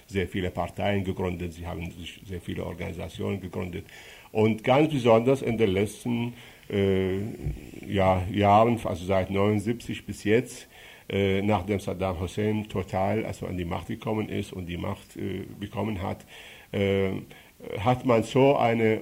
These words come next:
oppositionelle Bewegung entwickelt, äh, dass man dieses System, äh, bekämpfen wollte und mit allen Mitteln dieses System, System,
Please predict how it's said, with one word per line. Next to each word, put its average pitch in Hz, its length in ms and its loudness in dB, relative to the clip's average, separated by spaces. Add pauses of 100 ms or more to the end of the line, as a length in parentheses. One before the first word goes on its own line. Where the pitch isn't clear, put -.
oppositionelle 110 680 2
Bewegung 98 520 2
entwickelt, 120 840 -2
äh, 98 440 -2
dass 95 260 -4
man 107 460 -2 (500)
dieses 104 560 2
System, 95 580 -6
äh, 90 440 -8 (480)
bekämpfen 104 500 2
wollte 85 400 -4
und 92 380 -6
mit 95 120 -6
allen 101 220 -2
Mitteln 98 240 -4
dieses 90 220 -10
System, 95 400 -10
System, - 500 -6